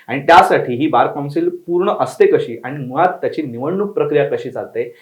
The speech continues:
या सगळ्याच गोष्टींबद्दल आज सविस्तर आपण समजून घेणार आहोत. आणि त्यासाठी आज आपल्यासमोर उपस्थित आहेत डॉक्टर उदय वारुंजीकर सर. सर, आपलं मनपूर्वक स्वागत.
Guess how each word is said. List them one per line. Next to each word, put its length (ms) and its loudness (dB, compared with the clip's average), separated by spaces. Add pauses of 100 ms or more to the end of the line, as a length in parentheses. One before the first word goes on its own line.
(140)
या 80 -2
सगळ्याच 440 0
गोष्टींबद्दल 600 -4
आज 240 -2
सविस्तर 340 -2
आपण 180 -4
समजून 320 -8
घेणार 220 -6
आहोत. 200 -2
आणि 100 -14
त्यासाठी 400 -2
आज 200 -2
आपल्यासमोर 360 -6
उपस्थित 340 -8
आहेत 220 -4 (300)
डॉक्टर 220 -2
उदय 240 0
वारुंजीकर 500 -2
सर. 160 -6
सर, 380 -8
आपलं 220 -4
मनपूर्वक 460 -6
स्वागत. 400 -8